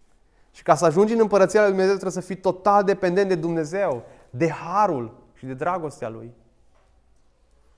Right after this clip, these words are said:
Cum primește un copil împărăția lui Dumnezeu?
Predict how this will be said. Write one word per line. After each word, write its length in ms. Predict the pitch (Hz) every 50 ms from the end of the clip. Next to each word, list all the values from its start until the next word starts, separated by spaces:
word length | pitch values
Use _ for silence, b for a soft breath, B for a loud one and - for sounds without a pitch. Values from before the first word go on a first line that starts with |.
| _ _ _ _ _ _ _
Cum 160 | - 185 185
primește 400 | 180 - 170 170 175 175 175 -
un 100 | 185 175
copil 340 | 170 170 160 - 170 175 180
împărăția 480 | 175 165 - 170 160 156 151 - 185 170
lui 100 | 170 165
Dumnezeu? 600 | 156 156 156 147 139 156 160 165 175 170 -